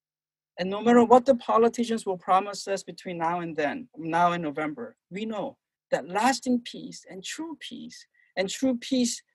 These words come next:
that completely satisfies our soul will never, ever, ever happen in this world. And don't listen to these hucksters, political and others, self,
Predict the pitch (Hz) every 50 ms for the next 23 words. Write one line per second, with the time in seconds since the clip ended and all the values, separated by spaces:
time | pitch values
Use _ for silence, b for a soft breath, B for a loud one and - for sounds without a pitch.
0 | _ _ - 196 - 240 - - 226 214 - - 285 294 285 277 247 - 214 202
1 | 208 214 208 - 196 175 165 160 - - 196 196 208 226 254 240 _ _ _ -
2 | 165 165 175 175 190 226 247 262 269 294 277 240 - _ - 247 269 262 294 294
3 | 277 - _ - 262 294 285 294 254 202 180 151 - - _ - - - - _
4 | _ _ _ - 147 143 139 131 - - 131 135 135 - - - _ _ _ _
5 | _ _ - 180 196 180 180 262 277 277 254 240 240 269 247 - - 247 240 240
6 | 233 202 196 175 - 202 185 180 - _ - - - - - - _ - 170 180
7 | 202 220 202 - 202 196 196 190 170 156 147 - - 175 185 185 156 127 127 120
8 | - - - _ _ _ _ - - - 196 180 185 185 -